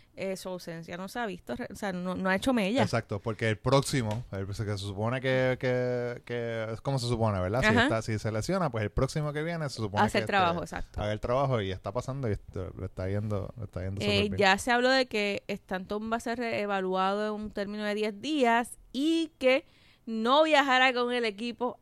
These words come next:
Speaker 1: a Londres para la serie, para la serie del fin de semana.
Speaker 2: Esa serie también va a estar bien, bien interesante y también va por Guapa Deporte el sábado y el domingo. A mí me encanta el, el estadio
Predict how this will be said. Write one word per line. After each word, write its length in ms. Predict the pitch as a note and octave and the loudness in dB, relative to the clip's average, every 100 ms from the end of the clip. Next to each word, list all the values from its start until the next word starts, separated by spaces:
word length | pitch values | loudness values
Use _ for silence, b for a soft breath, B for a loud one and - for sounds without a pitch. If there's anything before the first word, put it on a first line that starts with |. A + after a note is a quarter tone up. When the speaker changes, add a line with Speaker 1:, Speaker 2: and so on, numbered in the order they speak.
| - | -14
Speaker 1:
a 160 | F3+ F#3 | -8 -6
Londres 640 | F#3+ F3+ - - - - - _ _ _ _ _ - | -6 -8 -12 -14 -18 -18 -20 _ _ _ _ _ -10
para 140 | G3+ | -4
la 120 | F#3+ | -4
serie, 400 | F#3+ F#3 F3+ G3 F#3+ b b b - | -4 -6 -6 -6 -8 b b b -8
para 160 | G3 | -4
la 80 | F#3 | -4
serie 160 | F3+ F3 | -4 -6
del 80 | |
fin 100 | F3+ | -6
de 80 | F3 | -8
semana. 460 | F3 - - F3 - | -8 -8 -10 -12 -12
Speaker 2:
Esa 300 | G#2+ G#2+ A#2+ | -10 -4 -2
serie 280 | A#2+ A#2+ A#2+ | 0 0 0
también 380 | A2 G#2+ A#2 A#2+ G#2 | -2 -2 -4 -4 -4
va 120 | G2+ | -4
a 40 | |
estar 280 | G2 A#2 A2 | -4 -4 -6
bien, 480 | G#2 G2 A2+ B2+ C3+ - - | -6 -4 -2 0 -4 -8 -6
bien 240 | A#2 C#3 | -2 0
interesante 640 | D3 C#3+ C#3 C#3 B2+ B2 A2+ | 0 -2 0 -2 0 -2 -2
y 140 | G2+ | -4
también 340 | F#2 F2+ G#2+ A#2+ | -4 0 2 4
va 80 | A2+ | 4
por 140 | A2+ | 2
Guapa 260 | G#2+ G#2+ G#2+ | 0 2 2
Deporte 400 | G#2 G#2 G2+ F#2+ | 0 -2 -2 -2
el 80 | F2+ | -2
sábado 340 | G2 G2 G#2+ | 0 2 2
y 20 | G#2+ | 2
el 80 | |
domingo. 480 | G#2+ G#2 G2 F#2+ F#2+ - | 0 -2 -2 -2 -2 -4
A 100 | F#2 | -6
mí 120 | F#2 | -2
me 100 | A2 | -2
encanta 440 | G#2+ A#2 A#2 A#2 | 0 0 2 0
el, 320 | G2 G2+ G2 G2+ | 2 0 -2 -2
el 120 | G2 | -4
estadio 720 | - G2+ G2 A#2 B2 B2 | -4 0 4 6 6 4